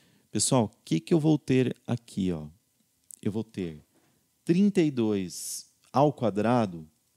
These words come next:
seria mil e vinte e quatro. Mil e vinte e quatro. Menos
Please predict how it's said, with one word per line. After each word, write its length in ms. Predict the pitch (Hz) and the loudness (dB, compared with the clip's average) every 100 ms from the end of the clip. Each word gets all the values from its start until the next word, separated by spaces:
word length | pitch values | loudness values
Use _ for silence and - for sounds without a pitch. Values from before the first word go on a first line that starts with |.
| _ _ - | _ _ -12
seria 600 | - 104 104 117 127 127 _ _ _ _ _ _ | -4 -2 0 2 0 -4 _ _ _ _ _ _
mil 520 | 107 110 131 160 175 175 | -10 -4 0 2 2 0
e 80 | |
vinte 260 | 151 151 156 | 0 -2 -4
e 60 | - | -4
quatro. 640 | - 95 87 - - 82 - _ _ _ _ _ _ _ _ _ _ _ _ _ _ _ | -2 -2 -4 -8 -10 -10 -12 _ _ _ _ _ _ _ _ _ _ _ _ _ _ _
Mil 600 | - 90 95 101 107 120 139 _ | -10 -8 -6 -6 -6 -8 -14 _
e 120 | 117 | -10
vinte 340 | 110 120 123 131 | -6 -6 -4 -8
e 60 | |
quatro. 600 | - 101 80 - - 82 _ _ _ _ _ _ _ _ _ _ _ _ _ - | -8 -10 -10 -12 -14 -14 _ _ _ _ _ _ _ _ _ _ _ _ _ -6
Menos 1160 | 113 131 143 139 113 90 82 - - - - | -2 2 4 6 4 0 -4 -2 0 0 -2